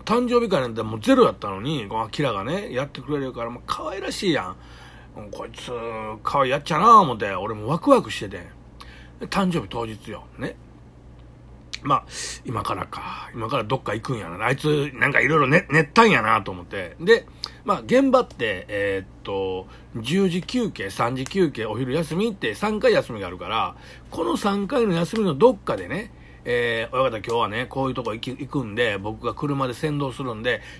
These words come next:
ついてきてくださいね」とか、そんな感じやろなと思ってて。「十時休憩よ。さあさあ、今から話始まるんかな？どこ行くんかな？ディズニーランドとかじゃないよね、男二人でね。それはキモいよね」とか、俺心の中で勝手に思ってて。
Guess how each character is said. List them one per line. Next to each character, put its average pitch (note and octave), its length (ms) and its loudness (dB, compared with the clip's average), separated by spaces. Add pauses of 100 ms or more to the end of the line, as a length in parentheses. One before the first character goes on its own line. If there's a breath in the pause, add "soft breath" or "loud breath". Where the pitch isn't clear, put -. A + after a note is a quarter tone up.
つ - 100 -4
い D3+ 40 0
て D3 60 -2
き C#3+ 60 -4
て D3+ 60 -4
く E3 60 0
だ E3+ 80 0
さ D#3 140 4
い C3 40 4
ね」 E3 180 -2
と D3+ 100 -4
か、 A2 80 -2
そ - 180 2
ん E4 80 -4
な C#4+ 80 2
感 B3+ 220 4
じ D#3+ 60 2
や C3+ 60 6
ろ D3 80 4
な F3+ 160 4
と B2 60 -4
思 G#2 140 -4
っ F#2 40 -12
て F#2 60 -8
て。 E2+ 160 -12 (640 loud breath)
「十 D#3+ 220 4
時 C3+ 120 -2
休 D#3+ 200 -2
憩 G2+ 140 -6
よ。 F2 180 -10
さ - 240 -6
あ - 40 -10
さ A2+ 140 -6
あ、 G#2 60 -4
今 G2 180 -10
か B3+ 80 -2
ら - 100 -2
話 C3 300 -2
始 E3+ 220 0
ま E3+ 100 0
る E3+ 80 0
ん D#3 80 -2
か A#2 140 2
な？ B3+ 240 2
ど F3 140 2
こ F3+ 80 2
行 F3+ 100 2
く F#3+ 80 0
ん E3 80 0
か C3+ 100 2
な？ C#3 80 0
デ D#3+ 360 2 (360 loud breath)
ィ A#2+ 140 -4
ズ A#3 160 2
ニ B3+ 160 4
ー B3 40 2
ラ A#3 120 6
ン G3+ 80 2
ド C#3+ 60 -4
と C3+ 100 -2
か A2+ 120 -4
じ A2+ 60 0
ゃ A2 60 0
な A2+ 100 6
い C3+ 80 4
よ B2 80 0
ね、 D#3+ 80 4
男 C3+ 300 2
二 G#2+ 60 -8
人 D#3+ 120 2
で B2+ 160 4
ね。 C3+ 80 -2
そ F#3+ 80 -4
れ F#3 60 0
は - 40 -6
キ F#3+ 80 -4
モ F3 140 0
い D3 80 -2
よ B2+ 100 0
ね」 E3+ 220 6
と A2 60 -2
か、 G2+ 80 -2
俺 F#2+ 120 -4
心 C3 280 -2
の A#2 80 -4
中 G2 80 -6
で G2 40 -8
勝 C3+ 160 -2
手 B2+ 60 -12
に B2+ 60 -6
思 B2+ 100 -6
っ B2+ 40 -4
て A#2+ 80 -4
て。 F2 240 -10